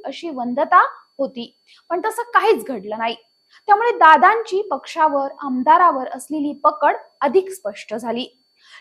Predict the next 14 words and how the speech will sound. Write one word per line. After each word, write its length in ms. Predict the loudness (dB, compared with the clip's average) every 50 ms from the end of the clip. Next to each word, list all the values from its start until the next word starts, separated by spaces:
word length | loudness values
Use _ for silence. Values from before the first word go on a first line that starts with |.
| 0
लोकसभेतील 800 | 6 6 6 6 6 2 0 0 2 2 2 2 2 2 2 0
पराभवानंतरही 1040 | 0 2 2 2 2 2 2 2 2 2 0 -2 -4 -4 -2 0 0 0 0 0 -2
आमदार 440 | -4 -4 -4 -4 -2 0 0 0 0
अजितदादांच्या 840 | -2 -6 -10 -10 -10 -6 -4 -4 -4 -2 -4 -6 -4 -4 -4 -4 -4
सोबत 500 | -4 -6 -6 -4 -2 -2 -2 -4 -6 -12
असल्याचा 520 | -14 -10 -6 -4 -4 -2 -2 -2 -4 -4
मेसेज 560 | -4 -6 -6 -6 -6 -4 -4 -4 -4 -4 -4 -8 _ _ _ _ -8
यामुळे 440 | 0 2 4 4 4 2 -2 -4 -4
सगळीकडे 520 | -6 -6 -8 -8 -8 -10 -10 -8 -8 -8
गेला. 240 | -6 -4 -2 0 0 0 -2 -6 _ _ _ _ _ _ _ _ _ _ _ _ -6 0
जयंत 300 | 2 2 4 4 2 2
पाटील 480 | 4 4 4 4 4 2 2 2 2
यांच्या 400 | 0 0 -2 -2 0 2 2 2
पराभवामुळे 920 | 2 0 -2 0 0 0 -2 0 2 2 2 2 2 0 0 0 0 -2